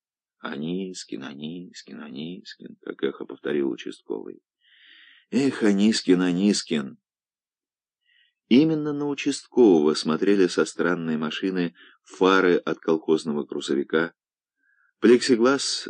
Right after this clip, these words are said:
от председателевой моторки, подмигивал белой свечкой мотор от милицейского мотоцикла, а позади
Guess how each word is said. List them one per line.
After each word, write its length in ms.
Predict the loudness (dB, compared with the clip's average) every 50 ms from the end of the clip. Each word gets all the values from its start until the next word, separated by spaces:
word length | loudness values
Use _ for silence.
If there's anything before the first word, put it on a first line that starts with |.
| -2
от 220 | 2 2 2 2 2
председателевой 800 | 0 0 2 2 2 2 2 2 0 0 -2 -2 -2 -2 -2 -4
моторки, 840 | -4 -6 -8 -8 _ -2 0 2 2 0 -2 _ _ -16 -16 -16 _ _ _ _ _ _ _ _ _ 0
подмигивал 580 | 2 2 2 2 2 0 0 0 -2 -2 -2
белой 280 | -2 -2 -2 -2 -2 -4
свечкой 640 | -4 -2 -2 -2 -2 -2 -4 0 0 2 2 0 -2
мотор 760 | -4 -2 0 0 0 0 0 2 2 2 2 0 -2 -8 _ _
от 160 | -4 -2 0
милицейского 800 | 2 2 2 2 2 2 2 4 4 4 2 0 2 4 6 6 4
мотоцикла, 800 | 2 0 0 0 -2 -2 -2 -2 -2 -2 -2 -4 -8 -8 -8 _ _ _ _ _ _ _ _ _ -20 -20 -12 _
а 160 | 0 2 2 4
позади 600 | 4 2 2 2 2 2 0 -2 -6 -6 -8